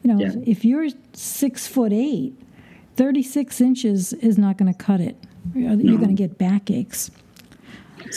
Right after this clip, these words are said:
Speaker 2: One thing about, about lighting again, um, if it's a working island, such as a, a,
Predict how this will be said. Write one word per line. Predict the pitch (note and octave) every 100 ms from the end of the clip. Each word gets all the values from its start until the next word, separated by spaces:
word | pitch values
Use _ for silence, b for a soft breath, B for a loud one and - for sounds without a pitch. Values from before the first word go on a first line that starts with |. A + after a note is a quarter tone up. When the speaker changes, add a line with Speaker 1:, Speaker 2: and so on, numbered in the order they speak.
| - -
Speaker 2:
One | D3 F#3
thing | G3 E3
about, | A#2+ B2 C3 B2+ B2
about | A#2+ A#2 A2+
lighting | G#2+ A2+ A#2
again, | G#2 F#2+ F#2+ F2 F#2+ _ _ _ _ -
um, | B2 A2+ G#2 F#2+ F#2+
if | A#2 A#2+
it's | C#3 -
a | B2+
working | G#2 A2+ C3 D3 C#3+
island, | C3+ C3+ D3+ D3+
such | A#2+ G#2
as | G#2+ G2 F#2+
a, | F2+ F2+ F2+ F#2+ _ _ F#2+
a, | F#2 F2